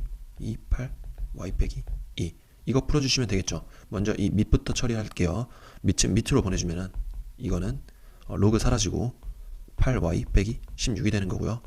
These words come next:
이렇게 넘겨주시면은 이 엑스 더하기 십육은, 음,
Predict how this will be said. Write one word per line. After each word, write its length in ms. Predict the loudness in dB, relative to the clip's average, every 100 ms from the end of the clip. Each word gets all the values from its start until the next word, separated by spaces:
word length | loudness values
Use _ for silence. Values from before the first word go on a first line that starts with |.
| -14 -6 -4
이렇게 200 | 0 0
넘겨주시면은 640 | 2 2 2 0 0 -4 -8 -10 -10 -8 0
이 120 | 2
엑스 360 | 4 2 2 -2 -6
더하기 400 | -2 0 0 -4
십육은, 480 | -4 -4 -2 -4 -6 -8 -12 -6
음, 180 | -4